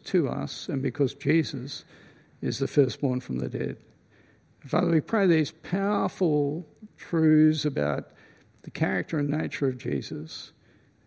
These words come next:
uh, will totally shape us in the present and every day we live in this world, and every day we dwell with you for all eternity. We pray it in Jesus' name.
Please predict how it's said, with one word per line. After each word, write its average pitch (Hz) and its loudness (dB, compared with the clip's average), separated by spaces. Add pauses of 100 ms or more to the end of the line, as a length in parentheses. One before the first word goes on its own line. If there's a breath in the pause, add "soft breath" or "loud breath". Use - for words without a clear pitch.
uh, 135 -6
will 131 -4
totally 156 -2
shape - -4
us - -8 (800 soft breath)
in 175 -4
the 123 -4
present 247 2 (1200)
and 147 -2
every 135 -2
day 127 -4 (580 soft breath)
we 127 -2
live 151 6
in 196 6
this 185 2
world, 156 2 (880 loud breath)
and 139 2
every 147 4
day 139 2
we 131 4
dwell 143 4
with 127 0
you 127 -2 (500 loud breath)
for 131 -2
all 131 2
eternity. 123 -4 (220)
We 143 2
pray 175 2
it - -10 (300)
in 127 -2
Jesus' 127 0
name. 120 -8